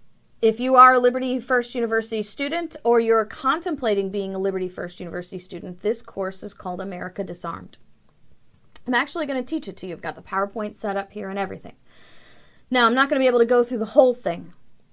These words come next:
but I just wanna run through it really quickly. You want, you need the details, so you need to go to liberty first university dot com and get this, okay? But I wanna show you some things. Because Patrick Henry said,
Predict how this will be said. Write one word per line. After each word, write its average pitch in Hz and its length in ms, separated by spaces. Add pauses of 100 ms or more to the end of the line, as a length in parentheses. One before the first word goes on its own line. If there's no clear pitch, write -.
(140)
but 254 140
I 254 100
just 277 240
wanna 262 220
run 247 280
through 240 180
it 202 80
really 233 320
quickly. 220 440
You 196 140
want, 208 240
you 233 180
need 247 320
the 269 100
details, 214 640
so 220 120
you 208 180
need 226 260
to 247 80
go 226 100
to 208 60
liberty 208 300
first 196 320
university 196 400
dot 180 200
com 185 440
and 185 180
get 180 220
this, - 400 (460)
okay? 180 260 (920)
But 277 120
I 269 100
wanna 349 280
show 254 260
you 208 180
some - 220
things. - 460 (960)
Because 262 560 (220)
Patrick 330 480
Henry 233 400
said, 185 380